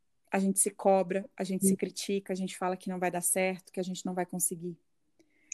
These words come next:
Então percebe que essa desconexão, ela nos atrapalha demais e ela alimenta toda essa parte da nossa,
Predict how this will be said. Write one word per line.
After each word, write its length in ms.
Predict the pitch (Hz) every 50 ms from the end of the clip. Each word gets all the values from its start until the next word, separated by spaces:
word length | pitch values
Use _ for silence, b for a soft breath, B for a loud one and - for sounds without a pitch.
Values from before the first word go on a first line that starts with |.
| B -
Então 220 | 202 190 214 214
percebe 460 | - 226 220 - - 240 247 247 269
que 120 | 269 - 220
essa 180 | 208 - 214
desconexão, 1160 | 196 190 226 226 - - - 226 214 202 196 - - - - - 196 208 233 262 254 220 196 180 - _ _ _ b b b b b b b b b b
ela 320 | - 196 196 202 208 214
nos 160 | 220 226 226 262
atrapalha 520 | 262 - 285 277 285 - 262 311 370 359
demais 640 | 226 226 220 202 185 175 170 170 170 170 - - - - - -
e 160 | 196 202 202
ela 160 | 202 208 208
alimenta 580 | 214 240 269 262 240 226 240 269 277 - - 208 208 208
toda 280 | 220 226 240 226 214
essa 180 | 208 - 202 190
parte 400 | - - 180 190 190 190 - -
da 100 | 190 190
nossa, 640 | 185 185 185 - - - 196 185 185 180 180 180